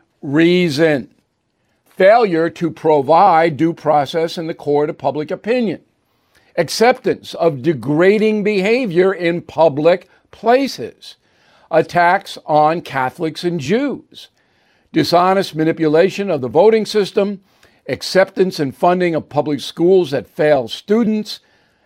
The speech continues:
an allowance of gender-changing advantage in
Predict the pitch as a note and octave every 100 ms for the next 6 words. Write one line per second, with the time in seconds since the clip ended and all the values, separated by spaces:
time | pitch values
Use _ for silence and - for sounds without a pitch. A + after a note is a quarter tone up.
0 | _ C3 A#2 B2+ C#3 F#3 G3 G3 F#3+ -
1 | - C3+ A2+ F#2 A#2+ E3+ G3+ G3+ G#3 F#3
2 | - F3+ F#3 F3+ D#3+ F3+ D3+ B2+ A2 D3
3 | F#3+ F#3 F3+ E3 - _ _ _ - D#3+
4 | D#3+ E3